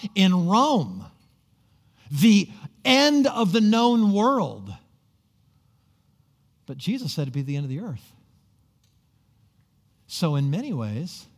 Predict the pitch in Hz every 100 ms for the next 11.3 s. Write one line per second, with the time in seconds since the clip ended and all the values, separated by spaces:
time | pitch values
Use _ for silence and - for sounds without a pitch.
0 | _ - 160 226 - 226 214 127 98 98
1 | - 127 110 165 147 165 156 185 262 175
2 | - 160 139 135 135 131 127 139 110 95
3 | _ _ _ _ _ _ _ _ _ _
4 | _ _ _ 117 113 135 - 107 139 113
5 | 82 _ _ _ _ _ _ _ _ _
6 | _ _ _ _ _ _ _ _ _ _
7 | _ _ _ _ _ _ _ - 165 139
8 | 131 156 208 165 190 170 131 160 131 123
9 | 160 220 - - - 139 131 - 196 202
10 | 190 175 165 160 175 131 113 139 135 175
11 | 175 107 101